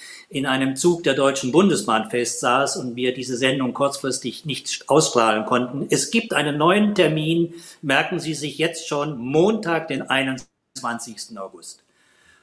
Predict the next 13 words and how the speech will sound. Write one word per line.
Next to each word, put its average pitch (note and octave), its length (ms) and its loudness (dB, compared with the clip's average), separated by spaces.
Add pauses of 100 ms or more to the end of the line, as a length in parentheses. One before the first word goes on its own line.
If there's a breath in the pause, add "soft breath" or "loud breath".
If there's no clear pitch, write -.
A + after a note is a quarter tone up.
(160)
Heute G#3 420 4
haben F3+ 380 2
wir D#3+ 380 -4
aber C3 180 -4
ein A2 300 -12
ganz F3+ 260 0
anderes F#3 480 -2
Thema E3 460 -2
und C3+ 260 -12
das A2+ 160 -16
Thema D3+ 320 -2
lautet C3 640 -2
Corporate E3 560 -4